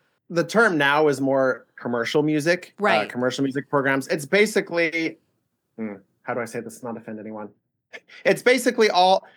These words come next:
Speaker 1: it's basically all of the non-classical music lumped together.
Speaker 2: Mm,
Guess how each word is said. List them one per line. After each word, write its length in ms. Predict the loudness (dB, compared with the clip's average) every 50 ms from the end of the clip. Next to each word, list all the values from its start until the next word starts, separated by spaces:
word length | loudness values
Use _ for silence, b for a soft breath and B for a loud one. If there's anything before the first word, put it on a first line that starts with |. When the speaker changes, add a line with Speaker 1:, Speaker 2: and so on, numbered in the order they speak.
| B B
Speaker 1:
it's 160 | 0 0 2 2
basically 500 | 2 2 2 0 -2 -2 2 2 2 2
all 280 | 2 2 2 4 2 2
of 140 | 0 -2
the 80 | -4 -4
non-classical 840 | -2 -2 0 0 0 -2 -2 -4 -4 -4 -4 -4 -4 -8 -8 -6 -4
music 360 | -2 -2 -2 -4 -4 -6 -6
lumped 320 | -6 -8 -10 -10 -14 -18 -18
together. 300 | -14 -14 -12 -10 -8 -6
Speaker 2:
Mm, 480 | -6 -4 -4 -4 -6 -6 -6 -8 -10